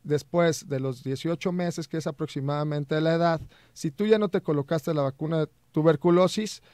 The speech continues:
seguramente ya estuviste en contacto con, con, eh, con la bacteria de tuberculosis. Entonces, ya no te va a hacer la protección que buscábamos en el nacimiento.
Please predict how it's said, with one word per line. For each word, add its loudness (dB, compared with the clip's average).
seguramente 2
ya 2
estuviste -2
en -2
contacto -4
con, -6
con, -8
eh, -2
con -6
la -2
bacteria -2
de -4
tuberculosis. -2
Entonces, -6
ya 2
no 2
te -2
va 4
a 6
hacer 0
la 2
protección -2
que 0
buscábamos -2
en 0
el 0
nacimiento. -6